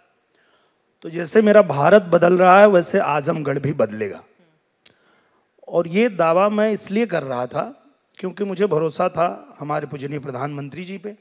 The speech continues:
हमारे पूजनीय योगी आदित्यनाथ जी पे, कि निश्चित रूप से पूरे देश के लिए अच्छा कर रहे हैं। लेकिन अगर मैं वहाँ रह के और वहाँ की जो चीज़ें हैं,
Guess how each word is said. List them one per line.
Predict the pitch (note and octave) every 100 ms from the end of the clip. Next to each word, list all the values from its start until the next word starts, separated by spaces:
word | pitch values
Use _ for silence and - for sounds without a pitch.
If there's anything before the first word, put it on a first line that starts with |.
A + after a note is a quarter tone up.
| _ _ _ _ _ _ _
हमारे | C3+ D3 D3
पूजनीय | D3 D3 D#3 E3
योगी | D#3 D3 D3 D3+
आदित्यनाथ | C#3+ C#3 D3 C#3+ E3
जी | D#3 F3+
पे, | F#3 G3 _ _ _ _ _ _ _ _ _ _ _ -
कि | A3+ A#3+ A#3 _ D#3
निश्चित | F3+ F#3 - A3+
रूप | E3+ C#3+
से | A2 F#3 G#3+ _ _ _ _
पूरे | F3+ A3
देश | D#3 F3 G3
के | - F3+
लिए | F3+
अच्छा | E3 - F3+
कर | - D3
रहे | F3 G3
हैं। | F3+ G#3+ _ _ _ _ _ _ _ -
लेकिन | F3 A3 A3
अगर | A#3 A3+
मैं | E3+ E3 A3 B3
वहाँ | G#3 D#3 G#3
रह | E3 F#3 E3 D#3
के | C#3 B2+ _ _ _ _ -
और | D#3+
वहाँ | D#3 D3+ E3 G#3+
की | - G#3 G3+ E3+
जो | D#3+
चीज़ें | F3 - D#3+ F3 F#3+
हैं, | B2 A2